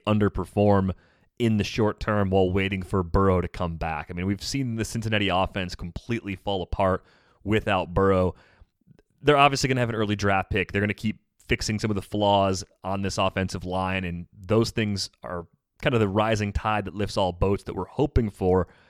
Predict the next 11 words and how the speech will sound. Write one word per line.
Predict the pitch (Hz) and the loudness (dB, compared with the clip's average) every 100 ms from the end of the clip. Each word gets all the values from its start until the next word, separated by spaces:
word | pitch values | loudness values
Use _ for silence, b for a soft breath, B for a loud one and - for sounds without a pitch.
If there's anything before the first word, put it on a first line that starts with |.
| b b | b b
in | 120 107 - | 0 0 -4
Cincinnati. | - 113 101 98 104 101 95 | -6 -6 -4 -2 0 0 -2
So | 85 - 104 90 b b b b - | -4 0 0 0 b b b b -6
for | 110 | -2
me, | 127 151 135 113 - b b - | 2 2 2 0 -8 b b -2
the | |
limiting | 110 143 143 120 | 4 6 6 4
factor | 131 117 120 | 2 2 0
with | 104 | 0
T | - 123 104 | -2 -2 2
Higgins | 110 101 95 - | 2 2 -2 -6